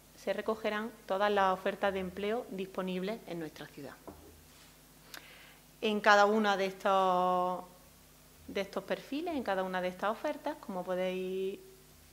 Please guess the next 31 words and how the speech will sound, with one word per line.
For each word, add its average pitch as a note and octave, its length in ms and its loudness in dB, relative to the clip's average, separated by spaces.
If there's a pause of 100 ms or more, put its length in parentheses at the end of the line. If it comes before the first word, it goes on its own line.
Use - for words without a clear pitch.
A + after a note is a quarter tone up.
(520)
ver F#3+ 160 -4
aquí F#3 240 -6
en C#4 80 0
un F#3 100 -4
ejemplo F3+ 420 -6
de F3+ 120 -4
las F3+ 160 -4
que F#3 160 -8
ya F3 100 -4
están F3+ 260 -8
colgadas F3 380 -4
de F3+ 60 -6
Evolutio, A#3+ 480 -4 (600)
pues A3+ 100 -4
bueno, F#3+ 220 0 (180)
eh, F3 440 6
se F#3 140 -2
presentará G3 760 0
y G#3 140 -2
se - 160 -4
hará F3 460 6
difusión A#3+ 640 2
del F3 200 2
perfil - 360 -2
empresarial, G#3 580 2
de F#3+ 80 0
la D3 100 0
cualificación, F#3+ 720 0
de F#3 80 -2
la D#3+ 100 -2
experiencia, F3+ 760 0